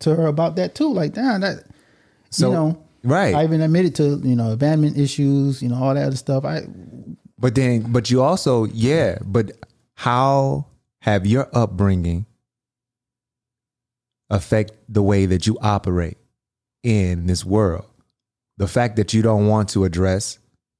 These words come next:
Speaker 2: you don't want to deal with conflict, you shy away from it because there's, you, you know, that's something, it happened. Why?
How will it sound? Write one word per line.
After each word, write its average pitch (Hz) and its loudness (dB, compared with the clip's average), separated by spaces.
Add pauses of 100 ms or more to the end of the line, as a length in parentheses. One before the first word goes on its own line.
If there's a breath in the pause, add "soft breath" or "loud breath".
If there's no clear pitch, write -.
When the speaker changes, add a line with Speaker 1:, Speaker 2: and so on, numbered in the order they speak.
(920)
Speaker 2:
you 113 2
don't 104 4
want 98 2
to 95 0
deal 95 2
with 87 -4
conflict, 101 -2
you 95 0
shy 87 -2
away 92 0
from 104 0
it 113 -2 (300)
because 110 0
there's, 107 2
you, 98 2 (260)
you 107 0
know, 92 2
that's 107 0
something, 120 -2 (240)
it 110 0
happened. 107 0
Why? 104 0